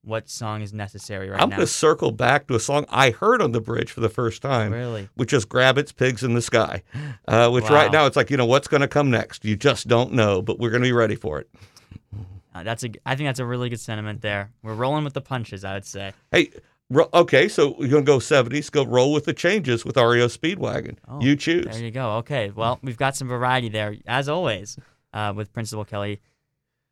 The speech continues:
Speaker 1: Well, that was, um, very, very informative. Thank you so much for joining me, as always. I'll see you next week, and, uh, until then.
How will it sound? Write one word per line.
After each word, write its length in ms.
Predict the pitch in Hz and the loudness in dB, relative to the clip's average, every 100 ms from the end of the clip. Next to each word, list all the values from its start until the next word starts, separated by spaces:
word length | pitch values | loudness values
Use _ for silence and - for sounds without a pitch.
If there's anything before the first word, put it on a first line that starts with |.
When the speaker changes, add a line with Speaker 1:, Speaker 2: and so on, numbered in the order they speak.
| _ _ _ | _ _ _
Speaker 1:
Well, 240 | 131 156 - | 0 2 2
that 220 | 156 170 | 0 2
was, 280 | 170 160 139 | 2 -2 -4
um, 460 | 131 127 117 101 - _ 135 - | -4 -2 -2 -4 -10 _ -20 -16
very, 340 | 113 147 147 139 | -4 0 0 0
very 280 | 131 131 127 | 0 0 -2
informative. 460 | 113 120 117 117 | -4 -6 -4 -6
Thank 200 | - 123 | -6 -10
you 40 | 120 | -10
so 160 | - | -8
much 160 | 123 117 | -8 -8
for 120 | 120 | -10
joining 320 | 113 117 113 | -6 -4 -4
me, 100 | 113 | -4
as 140 | 110 95 | -6 -6
always. 360 | 117 127 123 - _ _ - | -4 -4 -6 -12 _ _ -10
I'll 80 | 120 | -8
see 240 | - 175 | -6 -4
you 260 | 175 170 170 | -4 -6 -8
next 360 | 135 143 - - | -6 -6 -8 -10
week, 280 | 156 190 _ _ _ _ | -10 -10 _ _ _ _
and, 300 | 110 113 113 | -14 -10 -8
uh, 180 | 117 104 | -6 -6
until 300 | 117 113 160 | -8 -8 -6
then. 300 | 151 190 101 | -6 -6 -8